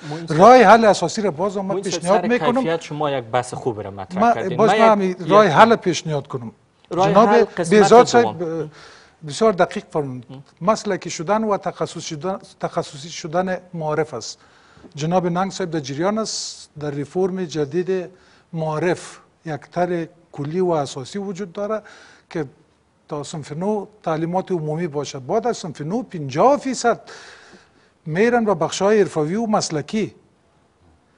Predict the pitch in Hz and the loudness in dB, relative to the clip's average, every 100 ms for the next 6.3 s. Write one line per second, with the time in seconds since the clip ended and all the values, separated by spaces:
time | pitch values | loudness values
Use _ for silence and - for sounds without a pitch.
0 | _ 127 - _ 170 160 190 262 262 247 | _ -20 -20 _ -4 2 6 6 6 0
1 | 254 247 196 185 247 240 - 190 165 175 | 0 0 0 2 4 2 0 -2 0 -2
2 | 226 240 240 233 175 151 220 233 - 196 | -2 -2 -2 -2 -2 -2 0 -2 -2 -4
3 | - 165 160 160 170 - 214 247 240 247 | -4 -8 -6 -2 -2 0 2 2 2 0
4 | 220 202 170 160 226 233 - 220 180 170 | 0 0 0 2 0 0 -8 -4 -2 -2
5 | 160 165 160 220 214 220 214 214 214 226 | -2 -2 0 2 0 -2 -4 -4 -4 -4
6 | - 202 170 | -4 -2 -2